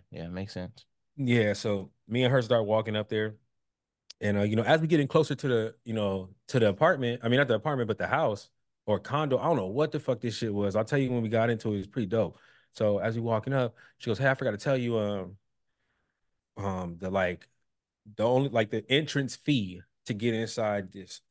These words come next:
Speaker 2: this party, you know, after you get invite is that you gotta go topless at the door."
Speaker 1: Okay.
Speaker 2: So I was like, "Fuck it," you know, <laughs> I, what?
Speaker 1: That's
Speaker 2: Say
Speaker 1: cool.
Speaker 2: less, whatever, you know?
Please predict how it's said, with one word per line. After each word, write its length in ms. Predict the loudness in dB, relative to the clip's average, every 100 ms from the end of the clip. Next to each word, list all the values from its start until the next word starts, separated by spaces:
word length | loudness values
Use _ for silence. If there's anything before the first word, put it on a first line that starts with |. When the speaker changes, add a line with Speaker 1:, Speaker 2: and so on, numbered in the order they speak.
| -14
Speaker 2:
this 160 | -12
party, 560 | -6 -2 -2 -4 -8 -12 _ _ _ _
you 60 | -4
know, 100 | -2
after 240 | -2 -2
you 60 | -4
get 160 | -4
invite 500 | 0 0 2 0 0
is 180 | -6 -4
that 300 | -2 -2 -6 -16
you 100 | -2
gotta 240 | 0 0
go 200 | -4 -8
topless 640 | -2 -2 0 -6 -14 -16 -20 _ _ -4
at 120 | -4
the 80 | -2
door." 540 | 4 4 4 -4 -16 _ _ _ _ _ _ _ _ _ _ _ _ _ _
Speaker 1:
Okay. 460 | -8 -8 -6 -8 -8 -14 _ _ _ _ _
Speaker 2:
So 120 | -12
I 40 |
was 80 | -12
like, 120 | -12 -10
"Fuck 300 | -6 -6 -4
it," 40 |
you 120 | -2
know, 240 | 0 0 0
<laughs> 0 |
I, 200 | -2 -2 -4 -2 -2 -4 -20 _
what? 340 | -2 0 -4 _ _ -16
Speaker 1:
That's 180 | -10 -6
Speaker 2:
Say 140 | -2 -2
Speaker 1:
cool. 80 | 0
Speaker 2:
less, 140 | -2 -2 -12 _ _ _
whatever, 400 | 0 4 4 2
you 140 | -4
know? 260 | -2 -2